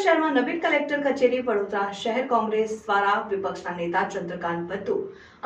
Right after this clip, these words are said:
અને વડોદરા શહેર કોંગ્રેસ પ્રમુખ ઋત્વિજ જોશીની હાજરીમાં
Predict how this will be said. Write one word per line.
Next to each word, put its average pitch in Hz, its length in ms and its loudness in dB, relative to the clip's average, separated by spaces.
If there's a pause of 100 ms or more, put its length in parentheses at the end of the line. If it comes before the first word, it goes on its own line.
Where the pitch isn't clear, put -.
અને - 160 4 (320)
વડોદરા 349 480 6
શહેર 359 180 0
કોંગ્રેસ 285 400 0
પ્રમુખ 277 360 0
ઋત્વિજ 220 340 0
જોશીની 254 420 0
હાજરીમાં 233 480 0